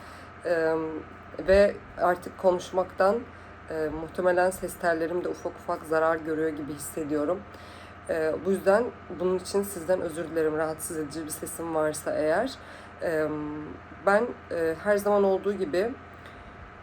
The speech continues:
e, zamansız bir zamana niyet alarak başlayacağım. Yani bu videoya ne zaman denk kalır,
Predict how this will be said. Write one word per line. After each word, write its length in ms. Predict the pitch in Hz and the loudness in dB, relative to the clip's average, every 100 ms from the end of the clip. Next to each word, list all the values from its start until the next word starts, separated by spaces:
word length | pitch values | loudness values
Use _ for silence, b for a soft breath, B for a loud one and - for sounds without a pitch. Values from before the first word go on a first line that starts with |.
| - | 0
e, 200 | 165 160 | 6 6
zamansız 600 | 151 185 196 196 - 208 | 8 8 8 6 0 -4
bir 60 | 180 | 2
zamana 420 | 170 165 147 147 | 4 4 4 2
niyet 300 | 147 143 - | 2 0 -2
alarak 380 | 147 143 139 - | -2 -2 -4 -4
başlayacağım. 580 | 143 - 151 143 196 196 | -2 -4 -4 0 4 4
Yani 240 | 156 156 | 4 2
bu 80 | 190 | 2
videoya 300 | 180 175 180 | 2 2 4
ne 120 | 175 | 4
zaman 360 | 170 165 165 160 | 2 2 0 0
denk 200 | 160 160 | 0 -2
kalır, 260 | 160 170 | -4 -4